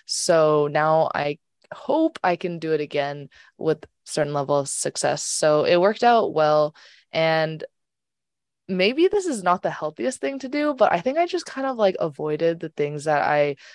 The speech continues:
knew would maybe cause too much stress on me. So for one thing I mentioned earlier, like, stem stuff kind of scares <laughs> me. So in school, I purposely, like, chose classes that I felt like I would enjoy more or just, like,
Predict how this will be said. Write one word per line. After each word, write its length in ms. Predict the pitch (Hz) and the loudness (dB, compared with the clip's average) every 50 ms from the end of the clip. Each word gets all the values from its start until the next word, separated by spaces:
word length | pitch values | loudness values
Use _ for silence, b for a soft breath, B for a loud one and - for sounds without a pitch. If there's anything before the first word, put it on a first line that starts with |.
| B B | B B
knew 320 | B 165 165 170 175 196 208 | B -4 0 2 4 6 6
would 180 | 202 185 165 | 4 4 2
maybe 340 | 156 156 156 156 147 160 156 | 0 -2 -4 -2 -2 -4 -6
cause 440 | - - - - 151 143 147 147 - | -8 -8 -8 -4 -2 -2 -2 -4 -6
too 180 | - - - 156 | -8 -8 -6 -4
much 240 | 156 147 - - | -2 -2 -2 -4
stress 580 | - - - - - - 170 - - - - - | -6 -6 -4 -2 -2 -2 -2 -2 -6 -8 -6 -4
on 220 | - 185 185 190 196 | -2 0 0 0 0
me. 280 | 202 208 220 226 233 - B B B B B B | 0 0 -2 -2 -4 -6 B B B B B B
So 420 | B - - 170 160 160 160 160 | B -2 0 2 4 4 4 2
for 500 | 156 - - 170 170 160 156 151 110 - - | 2 -2 -2 2 2 4 4 2 0 -2 -6
one 260 | - 165 165 160 160 156 | -8 -6 -4 -4 -4 -2
thing 360 | 165 160 156 156 160 165 160 - | 0 0 0 -2 -4 -8 -6 -4
I 120 | 151 151 | -4 -2
mentioned 380 | 151 147 151 151 - 160 156 - | -2 -4 -6 -6 -8 -8 -6 -4
earlier, 460 | 151 151 147 147 151 156 156 156 151 - _ - - | -2 -2 0 0 0 0 0 0 -2 -4 _ -10 -8
like, 200 | - 156 151 147 - | -4 -4 -4 -4 -6
stem 300 | - - 143 143 147 151 | -8 -6 -6 -6 -6 -6
stuff 260 | - - 160 165 160 | -4 -2 -2 -2 -2
kind 180 | - - 151 143 | -2 -4 -2 -2
of 60 | 143 | -4
scares 400 | - - - - 147 151 151 - - | -4 -4 -2 -2 -2 -2 -4 -4 -2
<laughs> 40 | - | 2
me. 220 | 233 226 240 233 - B B B B B B | 2 2 2 0 -2 B B B B B B
So 580 | B - - - 180 170 160 160 156 147 127 - _ _ _ _ _ _ _ _ _ _ _ _ _ _ _ - - | B -4 2 4 6 6 6 6 6 4 0 -2 _ _ _ _ _ _ _ _ _ _ _ _ _ _ _ -2 0
in 160 | 196 185 175 | 2 2 0
school, 320 | - - - 185 180 175 170 | -2 -4 0 4 6 6 6
I 180 | 156 156 165 | 6 6 4
purposely, 640 | 160 - - 165 156 165 160 156 - - 170 165 165 | 2 0 -4 -4 -2 -2 -2 -2 -4 -4 -4 -2 -2
like, 340 | 156 160 156 147 147 - _ b b b b b b b b - | 0 0 0 0 0 -2 _ b b b b b b b b -12
chose 320 | - - 185 170 175 165 | -4 0 2 2 2 0
classes 560 | - - 151 143 151 - - 170 160 151 151 | -2 -6 -4 -4 -4 -4 -6 -8 -10 -6 -2
that 280 | 165 160 151 151 151 - | 0 2 4 4 2 2
I 180 | - 160 156 151 | 0 0 0 -2
felt 300 | - - - 151 147 143 | -2 -2 -2 0 0 0
like 200 | 156 151 151 - | 0 -2 -2 -2
I 160 | - 156 147 | -2 -4 -2
would 220 | 147 151 151 147 139 | -2 -4 -4 -6 -6
enjoy 520 | - 151 151 143 139 156 156 156 156 170 | -8 -8 -10 -8 -4 0 0 2 2 2
more 520 | 202 208 208 214 214 214 214 214 208 - - | 0 0 0 0 0 0 0 0 -2 -4 -4
or 440 | - 156 156 151 151 147 143 143 147 - | -4 -2 -2 0 0 0 0 -2 -4 -6
just, 300 | - 156 156 - - - | -8 -8 -8 -8 -4 0
like, 320 | 160 147 147 143 - _ | 2 2 2 0 -2 _